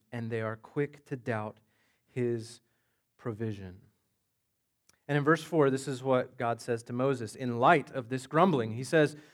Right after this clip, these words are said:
"Behold, I am about to rain bread from heaven for you, and the people shall go out and gather a day's portion every day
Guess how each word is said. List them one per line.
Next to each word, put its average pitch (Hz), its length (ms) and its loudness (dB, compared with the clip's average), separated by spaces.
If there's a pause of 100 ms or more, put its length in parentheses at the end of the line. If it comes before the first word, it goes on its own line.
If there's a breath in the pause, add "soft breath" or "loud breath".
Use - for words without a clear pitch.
(320 soft breath)
"Behold, 202 680 8 (580)
I 208 220 10
am 269 140 10
about 190 400 8
to 175 120 2
rain 208 640 6
bread 190 440 8
from 180 200 2
heaven 156 380 2
for 151 200 -4
you, 117 260 -4 (300 soft breath)
and 160 140 2
the 170 60 4
people 269 400 2
shall 247 240 4
go 220 200 10
out 139 280 8
and 160 180 0
gather 196 400 10
a 156 80 8
day's 214 420 8
portion 156 600 0
every 220 460 4
day 135 380 2